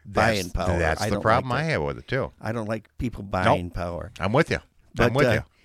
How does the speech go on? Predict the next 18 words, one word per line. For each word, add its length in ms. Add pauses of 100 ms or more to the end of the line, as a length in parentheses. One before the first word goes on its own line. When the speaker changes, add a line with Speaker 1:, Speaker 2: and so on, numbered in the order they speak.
(120)
Speaker 2:
but 160
you're 100
talking 340
about 240
this 200
big 280
tech. 240 (140)
Big 240
tech 260
gave 240
hundreds, 760 (380)
I 60
mean, 200 (100)
hundreds 420
of 80
millions 420
of 80
dollars 460